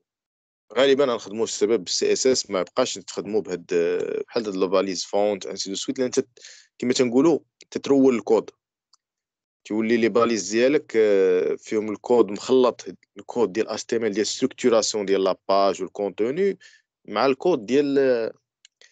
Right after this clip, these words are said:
ديال، آه، الديزاين. دونك حنا حسن تنبغيو، كما قال لك، لي زافونتاج ديال سي اس اس، لا سيباراسيون دو كونتوني دو لا ميز اون فورم.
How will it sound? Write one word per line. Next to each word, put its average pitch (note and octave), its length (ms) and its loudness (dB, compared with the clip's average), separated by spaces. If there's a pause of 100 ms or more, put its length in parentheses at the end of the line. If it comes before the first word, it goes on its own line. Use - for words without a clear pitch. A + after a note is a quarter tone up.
(600)
ديال، A2+ 380 0
آه، F#2 840 2
الديزاين. F#2 580 0
دونك - 160 -12
حنا A2 160 -6
حسن - 260 0
تنبغيو، C#3 560 2 (280)
كما A2 200 -2
قال A2 100 4
لك، - 120 -4
لي G#2+ 80 2
زافونتاج G#2 460 0
ديال G2 180 -4
سي G#2+ 180 0
اس - 140 -2
اس، D#3+ 180 -4
لا A#2 100 2
سيباراسيون A2 640 -2
دو G#2 100 -8
كونتوني A2+ 540 -2
دو D3 120 0
لا D3+ 80 2
ميز D3+ 200 -4
اون C3 120 2
فورم. D#2+ 300 -4